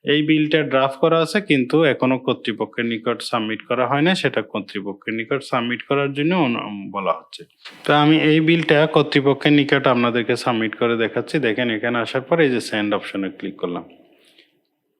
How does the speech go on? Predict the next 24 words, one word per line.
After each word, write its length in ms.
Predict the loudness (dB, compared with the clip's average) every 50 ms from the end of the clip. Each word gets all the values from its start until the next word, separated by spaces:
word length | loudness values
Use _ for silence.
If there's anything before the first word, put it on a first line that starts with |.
| _ _ _ _ _ _ _ _ _ _ _ _ _ _ _ _ _ _ _ _ _ _ _ _ _ _ _
সেন্ড 360 | -4 0 2 2 4 4 4
অপশনে 320 | 4 4 2 2 2 2
ক্লিক 240 | 2 0 0 2 4
করার 200 | 4 4 6 4
পর 220 | 4 4 4 4
আমি 220 | 6 6 6 4 4
দুইটা 400 | 4 4 2 2 4 2 4 4
অপশন 300 | 2 0 0 0 0 2
পাচ্ছি, 300 | 2 0 0 2 0 0
একটা 280 | 0 0 0 2 2
হচ্ছে 240 | 2 0 0 -2 -2
সেলফ 360 | -2 0 0 0 0 0 0
অফিস 340 | 0 2 4 2 2 2 2
অর্থাৎ 320 | 0 0 2 0 0 0 2
নিজের 320 | 0 0 2 2 2 2
অফিসে, 400 | 2 0 -2 -4 -2 0 2 4
আর 160 | 4 4 4
একটা 240 | 2 2 2 0 0
হচ্ছে 200 | 0 0 0 0
other 260 | 2 2 0 0 -2
অফিস, 340 | -4 -4 -6 -10 -14 -14 -16 -20 _ _ -8
যদি 240 | -6 -2 0 2
অন্য 260 | 2 2 0 -2 -2 -4
অফিস। 220 | -6 -8 -12 -20